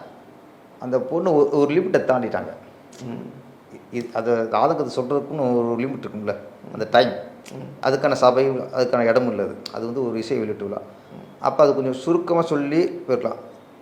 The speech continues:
Speaker 1: ஒரு, ஒரு, ஒரு லெவலுக்கு போகும்போது பத்திரிக்கையாளர்கள், பத்திரிக்கையாளர் பத்தியான பேசுறாங்க. அப்போ பத்திரிக்கையாளருக்கு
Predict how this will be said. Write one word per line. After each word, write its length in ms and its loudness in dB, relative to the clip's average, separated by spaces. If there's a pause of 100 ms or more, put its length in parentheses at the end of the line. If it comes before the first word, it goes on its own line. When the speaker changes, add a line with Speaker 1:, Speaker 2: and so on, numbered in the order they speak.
(280)
Speaker 1:
ஒரு, 300 2
ஒரு, 220 4
ஒரு 140 4
லெவலுக்கு 280 8
போகும்போது 720 8
பத்திரிக்கையாளர்கள், 680 4
பத்திரிக்கையாளர் 500 6 (200)
பத்தியான 340 2
பேசுறாங்க. 280 0
அப்போ 260 2
பத்திரிக்கையாளருக்கு 560 4